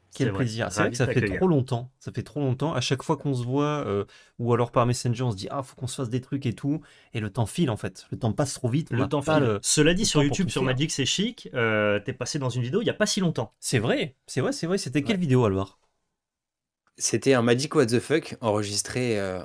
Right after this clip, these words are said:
Speaker 3: un peu tardivement, euh, à Annecy après le Magic Fest. Et il y a, il y a aussi Bandy, hein, et Quentin avec nous. On
Speaker 2: Ouais.
Speaker 3: parle des cartes les plus nulles de Magic. Et, euh, vous
Speaker 1: C'est un
Speaker 3: avez
Speaker 1: plaisir.
Speaker 3: apprécié cette vidéo,
Speaker 2: Que,
Speaker 3: donc,
Speaker 2: que
Speaker 3: euh,
Speaker 2: j'ai
Speaker 3: ça fait
Speaker 2: écouté
Speaker 3: plaisir
Speaker 2: et
Speaker 3: parce
Speaker 2: qui
Speaker 3: que
Speaker 2: était, euh, très sympa.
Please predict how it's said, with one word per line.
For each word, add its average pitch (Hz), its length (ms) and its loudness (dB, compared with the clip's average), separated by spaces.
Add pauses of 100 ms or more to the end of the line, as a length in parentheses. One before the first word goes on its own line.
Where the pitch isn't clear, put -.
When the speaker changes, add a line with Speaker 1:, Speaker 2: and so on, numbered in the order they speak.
Speaker 3:
un 101 80 -10
peu - 140 -12
tardivement, 110 640 -2
euh, 95 240 -4
à 95 80 -2
Annecy 98 380 -2
après - 180 -4
le 104 80 -2
Magic 107 280 -6
Fest. - 520 -8
Et 101 60 -8
il 95 40 -4
y 95 60 0
a, 90 120 -2
il 87 60 -4
y 95 60 0
a - 20 -2
aussi - 200 0
Bandy, 123 460 2
hein, 123 140 0
et 92 160 -2
Quentin 107 320 -10
avec 92 220 -12
nous. 113 100 -10
On 107 60 -8
Speaker 2:
Ouais. 98 60 -8
Speaker 3:
parle 95 120 -2
des 95 140 -2
cartes 104 180 -4
les 101 60 -8
plus 104 160 -6
nulles 107 80 0
de 107 80 -2
Magic. 95 440 -6
Et, 98 140 -2
euh, 87 80 -6 (160)
vous 104 200 -8
Speaker 1:
C'est 120 80 2
un - 20 8
Speaker 3:
avez 117 100 6
Speaker 1:
plaisir. 131 160 4
Speaker 3:
apprécié 147 240 -6
cette 135 220 -4
vidéo, 107 220 -4
Speaker 2:
Que, 117 40 -4
Speaker 3:
donc, - 160 -8
Speaker 2:
que 113 60 -6
Speaker 3:
euh, 104 40 -4
Speaker 2:
j'ai 101 200 -2
Speaker 3:
ça 110 40 0
fait 123 60 4
Speaker 2:
écouté 120 80 4
Speaker 3:
plaisir 135 240 6
Speaker 2:
et - 40 0
Speaker 3:
parce 104 100 -2
Speaker 2:
qui 107 80 -2
Speaker 3:
que 101 40 2
Speaker 2:
était, 101 280 -6
euh, 90 180 -8
très - 80 -12
sympa. 95 320 -14